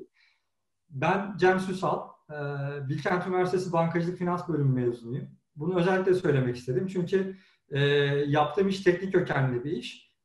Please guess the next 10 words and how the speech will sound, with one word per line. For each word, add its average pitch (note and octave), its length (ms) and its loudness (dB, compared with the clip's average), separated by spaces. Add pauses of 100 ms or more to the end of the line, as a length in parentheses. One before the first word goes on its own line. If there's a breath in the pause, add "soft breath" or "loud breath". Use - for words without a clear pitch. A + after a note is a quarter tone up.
ve D#3 140 2
bunun, G3 420 2 (320)
eğitimin F#3 600 4
bunun G3 180 2
önünde G3+ 320 2
engel F#3+ 320 4
olmadığını, F#3+ 360 4
herkesin F#3 400 4
görmesini, F3 460 4
duymasını, F3 500 2